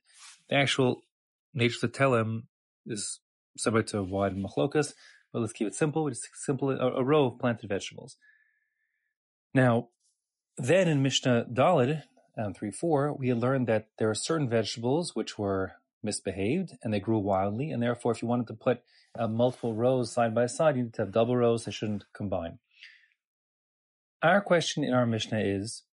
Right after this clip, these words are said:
that, so let me clarify, and we had established actually that the allowal for rows of vegetables in a field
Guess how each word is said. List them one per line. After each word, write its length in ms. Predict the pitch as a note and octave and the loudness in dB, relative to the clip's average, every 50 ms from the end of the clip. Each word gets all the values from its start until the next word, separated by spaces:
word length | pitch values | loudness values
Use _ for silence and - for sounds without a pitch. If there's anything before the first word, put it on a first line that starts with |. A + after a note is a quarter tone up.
| _ _ _ _ - | _ _ _ _ -8
that, 340 | G#2 A2 A2 G#2 G#2+ - _ _ _ _ _ _ _ _ _ _ _ _ _ _ - C3 | -2 0 0 0 0 -2 _ _ _ _ _ _ _ _ _ _ _ _ _ _ -10 -2
so 140 | - B2+ | 0 2
let 120 | A2+ A2+ G#2 | 2 2 0
me 60 | G2 | -2
clarify, 460 | - A2 G#2 G2 - - A2 C#3+ F3+ - _ _ _ _ _ - | -2 -2 -4 -2 -2 -2 -4 -4 -4 -6 _ _ _ _ _ 0
and 120 | B2 B2 | 0 2
we 140 | A2+ A#2 A#2 | 4 4 4
had 160 | A#2 A2 A2 - _ | 2 2 -2 -12 _
established 500 | - - - D3+ D#3+ D#3 C3+ C3+ - - - | -18 -10 -4 0 0 2 2 0 -2 -2 -2
actually 340 | C3+ C#3+ C#3 - - B2+ A#2+ | -2 -2 -2 -2 -2 -2 -2
that 260 | A2 A2+ A2 - - _ _ _ _ _ _ _ _ _ _ _ _ _ _ _ _ _ _ - | 0 0 -2 -2 -4 _ _ _ _ _ _ _ _ _ _ _ _ _ _ _ _ _ _ -14
the 300 | G#2+ G#2 A#2 A#2 A2+ A2+ - _ _ _ - | -2 0 2 2 2 2 0 _ _ _ -2
allowal 560 | A2 A2+ B2+ C#3 D3 D3 C#3 B2+ B2+ - _ - - | 0 4 4 4 4 4 2 2 0 -4 _ -12 -8
for 320 | B2+ A2+ G#2+ G#2 G#2+ - _ - | -4 -2 -2 -2 -4 -6 _ -10
rows 420 | A#2 G#2 A2+ B2 B2 B2 B2 G#2+ | -8 -2 0 2 2 2 2 0
of 120 | A2 G#2 G#2+ | -2 -2 0
vegetables 420 | A#2 A#2+ - - - A2+ G#2 F#2+ | -2 -2 -2 -4 -6 -6 -6 -6
in 160 | - - A2 | -8 -8 -8
a 80 | G#2+ G#2 | -8 -8
field 480 | - - - F#3 E3+ C#3 B2+ D3+ E3+ | -10 -8 -4 0 2 2 2 0 -4